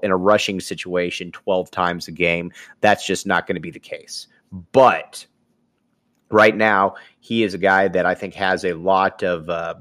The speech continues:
he's, he's got a lot of, uh, potential to him.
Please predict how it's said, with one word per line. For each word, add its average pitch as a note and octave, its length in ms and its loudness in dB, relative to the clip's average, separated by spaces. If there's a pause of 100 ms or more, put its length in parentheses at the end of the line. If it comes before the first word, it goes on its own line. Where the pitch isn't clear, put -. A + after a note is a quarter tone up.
he's, A#2 180 -10
he's A#2+ 240 -4
got B2 160 6
a G2+ 40 6
lot G#2 540 2
of, F#2+ 420 -4
uh, F#2 220 -6
potential A2 560 -6
to G2 260 -6
him. D#2+ 260 -8